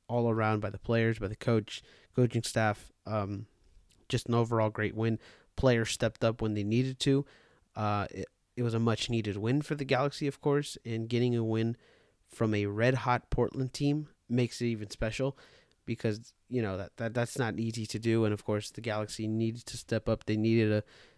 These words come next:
you know, play big in that match, and they did. And that one ended up being very, very special for the Galaxy, of course. Um, but yeah, overall, that was a very great win for the G's,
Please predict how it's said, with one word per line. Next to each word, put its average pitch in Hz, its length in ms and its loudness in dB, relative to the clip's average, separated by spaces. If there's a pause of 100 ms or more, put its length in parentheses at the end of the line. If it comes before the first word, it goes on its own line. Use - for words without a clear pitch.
(180)
you 127 180 -4
know, 98 220 0 (300)
play 123 160 6
big 123 320 4
in 113 80 2
that 92 180 -2
match, 107 260 -2
and 113 80 0
they 110 100 2
did. 151 240 4 (440)
And 113 440 -2 (160)
that 113 180 0
one 127 200 2
ended 120 240 2
up 110 80 -4
being 110 220 0
very, 113 300 0
very 101 220 -2
special 110 380 -4
for 110 140 -6
the 107 120 -6
Galaxy, 101 520 -6 (400)
of - 220 -8
course. 104 440 -4 (200)
Um, 107 480 -4 (280)
but 113 80 -4
yeah, 120 200 2
overall, 117 400 0
that 110 120 0
was 113 140 -2
a 110 60 -6
very 110 300 0
great - 320 -8
win 117 360 0 (480)
for - 220 -2
the 117 120 -2
G's, 120 440 0